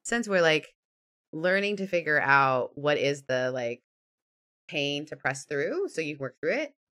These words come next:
or this is too much, there's something in here that is so similar to what I went through before,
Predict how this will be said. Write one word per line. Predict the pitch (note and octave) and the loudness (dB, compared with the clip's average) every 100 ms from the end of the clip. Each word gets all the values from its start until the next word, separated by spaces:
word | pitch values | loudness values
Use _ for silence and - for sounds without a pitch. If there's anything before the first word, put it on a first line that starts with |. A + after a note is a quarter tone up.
| _ | _
or | F3+ F#3+ E3+ D#3+ D3+ C#3+ _ _ - | 0 4 6 6 4 -2 _ _ -8
this | F#3+ | -6
is | G3 E3 D3+ - | -4 -6 -8 -16
too | - F#3+ | -8 -4
much, | E3+ - - | -4 -6 -4
there's | D#3+ D#3+ | -4 -2
something | G3 F#3+ | -6 -6
in | D3 D#3+ | -8 -8
here | D3+ C#3 C3 | -4 -4 -2
that | B2+ B2 | -4 -6
is | C#3 | -6
so | - - E3 F3 F#3 G3 G3+ - _ _ _ | -8 -2 2 2 2 0 -4 -6 _ _ _
similar | - F3+ F3 D3+ C#3+ C#3 | -8 -6 -4 0 0 0
to | D3+ | -4
what | C#3+ | 0
I | C3+ | 0
went | C#3 C3+ | -2 -4
through | D3+ | -10
before, | C3+ B2+ - C3+ C#3 F#3+ A3+ | -10 -14 -6 -2 0 0 -4